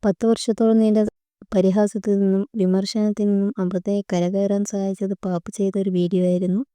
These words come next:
അതുവരെ മകളെ അച്ഛനിൽ നിന്നും അകറ്റിയ അമ്മയായിട്ടായിരുന്നു അമൃതയെ ആളുകൾ കണ്ടിരുന്നത്. എന്നാൽ താനും അമ്മയും അനുഭവിച്ച കാര്യങ്ങൾ പാപ്പു വെളിപ്പെടുത്തിയതോടെ അമൃതയ്ക്കും കുടുംബത്തിനും ജനങ്ങൾ പിന്തുണ നൽകി തുടങ്ങിയായിരുന്നു.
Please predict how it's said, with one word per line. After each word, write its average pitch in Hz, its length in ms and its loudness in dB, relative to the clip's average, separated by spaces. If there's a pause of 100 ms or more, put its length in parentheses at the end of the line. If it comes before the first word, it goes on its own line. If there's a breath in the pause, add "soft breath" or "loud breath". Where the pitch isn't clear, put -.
(480)
അതുവരെ 196 360 0
മകളെ 190 360 2
അച്ഛനിൽ 196 340 0
നിന്നും 196 320 2
അകറ്റിയ 190 400 -2
അമ്മയായിട്ടായിരുന്നു 190 840 -2
അമൃതയെ 185 400 -2
ആളുകൾ 185 320 -2
കണ്ടിരുന്നത്. 185 640 -4 (460)
എന്നാൽ 196 260 2
താനും 190 440 0
അമ്മയും 196 340 2
അനുഭവിച്ച 196 400 0
കാര്യങ്ങൾ 196 420 0
പാപ്പു 185 340 -4
വെളിപ്പെടുത്തിയതോടെ 196 920 0
അമൃതയ്ക്കും 190 580 -2
കുടുംബത്തിനും 196 560 0
ജനങ്ങൾ 190 360 0
പിന്തുണ 185 380 0
നൽകി 185 360 0
തുടങ്ങിയായിരുന്നു. 180 580 0